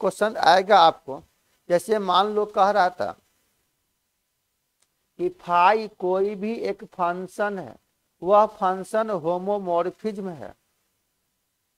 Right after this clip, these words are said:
Ring में। ring मतलब R into R dash, मतलब R का मान R dash में गया, वह function homomorphism है। तो कहेगा प्रूव करो कि function of phi ज़ीरो बराबर ज़ीरो डैश,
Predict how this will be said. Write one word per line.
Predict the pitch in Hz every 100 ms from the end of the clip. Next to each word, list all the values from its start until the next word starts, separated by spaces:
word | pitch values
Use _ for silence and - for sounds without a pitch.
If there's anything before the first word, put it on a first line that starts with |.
| _
Ring | - 160 196 139
में। | 165 254 214 _ -
ring | 165 214
मतलब | 180 175 170
R | 175 185
into | 190 170 165 190 165
R | 151 135
dash, | 170 -
मतलब | 139 151
R | 151 185 196
का | 190
मान | 185 190
R | 185 165 175
dash | 214 240
में | 170 151
गया, | 131 175 160 - _
वह | 156 190 196
function | 202 170 170 202 196
homomorphism | 156 165 170 190 180 160 160 156 185 160
है। | 123 98 - _ _ -
तो | 165
कहेगा | - 180 196 185
प्रूव | - 202 226 -
करो | 165 147 160 _ _
कि | -
function | - 160 175 170 190
of | 185 175 -
phi | 156 190 202
ज़ीरो | 156 175 185 220
बराबर | 170 170 156 156 180
ज़ीरो | 156 165 175 185
डैश, | 175 175